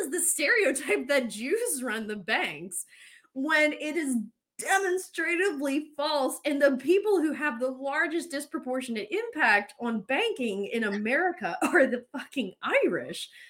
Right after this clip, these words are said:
It's like, that is not one of their stereotypes. What are the stereotypes we think of with Irish? Angry drunks.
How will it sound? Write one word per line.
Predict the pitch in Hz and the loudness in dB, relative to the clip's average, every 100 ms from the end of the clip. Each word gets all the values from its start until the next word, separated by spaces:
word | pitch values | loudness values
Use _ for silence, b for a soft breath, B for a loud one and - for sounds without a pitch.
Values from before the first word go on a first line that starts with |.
| b b _ | b b _
It's | 277 | -4
like, | 330 | -2
that | 466 523 370 | 2 4 4
is | |
not | 403 427 | 4 4
one | 359 | 4
of | 403 | 2
their | 339 | 0
stereotypes. | 339 359 330 254 170 196 | -2 -2 -2 -2 -4 -2
What | 302 | -2
are | |
the | 349 | -2
stereotypes | 359 311 285 262 226 | -2 -2 -2 -2 -2
we | 226 | -4
think | 214 196 | -4 -4
of | |
with | 170 | -4
Irish? | 151 120 - - _ _ _ _ _ | -6 -6 -8 -12 _ _ _ _ _
Angry | 247 262 | 4 6
drunks. | 254 196 - - | 4 2 -2 -14